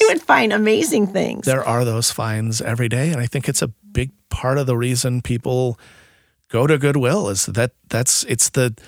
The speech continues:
Speaker 2: kind of the thrill of the hunt, right? And, and I would tell you, we, we know those finds are in there. We know
Speaker 1: Right.
Speaker 2: that there's, um,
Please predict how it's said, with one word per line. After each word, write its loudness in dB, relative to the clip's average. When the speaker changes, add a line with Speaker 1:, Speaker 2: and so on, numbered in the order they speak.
Speaker 2:
kind -4
of 0
the 2
thrill -2
of 0
the -2
hunt, -4
right? -2
And, 0
and -2
I 2
would -4
tell 0
you, 0
we, 0
we 2
know 4
those 2
finds 0
are 0
in 0
there. -4
We 2
know 6
Speaker 1:
Right. 6
Speaker 2:
that -2
there's, 0
um, -2